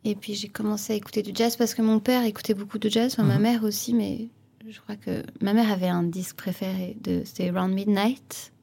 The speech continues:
Speaker 2: Mhm.
Speaker 1: et avec, euh, Coltrane, Miles Davis, un disque de Miles Davis avec Col-, John Coltrane. Et mon père écoutait beaucoup ça aussi, donc il y avait beaucoup de jazz à la maison. Et puis,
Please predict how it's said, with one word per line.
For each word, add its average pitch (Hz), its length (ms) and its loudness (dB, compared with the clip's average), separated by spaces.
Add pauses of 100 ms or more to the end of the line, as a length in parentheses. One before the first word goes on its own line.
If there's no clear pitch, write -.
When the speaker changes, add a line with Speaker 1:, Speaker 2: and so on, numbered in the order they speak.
(200)
Speaker 2:
Mhm. 113 380 2
Speaker 1:
et 185 220 -2
avec, 180 180 -6 (180)
euh, 180 220 -2
Coltrane, 196 560 -4
Miles 196 200 -6
Davis, 202 280 -6
un 214 80 2
disque 208 160 -2
de 170 60 -2
Miles 202 260 -4
Davis 208 260 -4
avec - 180 -4
Col-, 196 200 -4
John 196 200 -2
Coltrane. - 360 -6 (140)
Et 190 300 2 (800)
mon 208 160 2
père 254 140 4
écoutait 247 260 4
beaucoup 233 220 -2
ça 269 200 4
aussi, 262 320 4
donc 226 240 6
il 226 40 6
y 220 40 8
avait 214 140 6
beaucoup 214 260 -2
de 226 160 2
jazz 226 160 6
à 220 80 6
la 214 80 4
maison. 233 480 8
Et 208 160 4
puis, 226 760 4